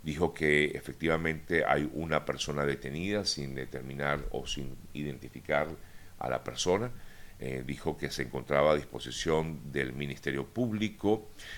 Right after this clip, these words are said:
y, por supuesto, familiares y amigos de la joven han solicitado justicia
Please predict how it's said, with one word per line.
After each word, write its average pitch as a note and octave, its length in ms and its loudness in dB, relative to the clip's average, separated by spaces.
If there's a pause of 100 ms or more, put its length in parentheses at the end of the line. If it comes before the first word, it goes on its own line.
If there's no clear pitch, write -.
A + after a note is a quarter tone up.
y, G#2 100 0
por A2 180 6
supuesto, G2 480 4
familiares D2+ 560 2
y D2+ 40 0
amigos C#2+ 300 -2
de D2 80 0
la C2 80 -4
joven E2+ 480 6
han C2+ 440 0
solicitado C#2 760 0
justicia D#2+ 680 -2